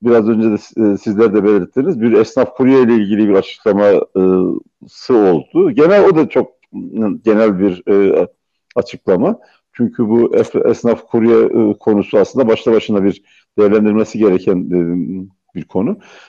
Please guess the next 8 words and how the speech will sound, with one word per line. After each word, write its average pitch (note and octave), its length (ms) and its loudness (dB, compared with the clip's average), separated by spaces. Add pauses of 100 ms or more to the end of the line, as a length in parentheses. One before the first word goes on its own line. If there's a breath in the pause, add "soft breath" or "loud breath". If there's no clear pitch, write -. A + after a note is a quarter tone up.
Yani C3 160 0
özetçe F3 380 2
burada D#3 200 4
aslında D3 260 -2
söyleyeceğim, D3+ 600 0
yani D3 260 0
bu D3 160 0
gelişen, D3+ 640 0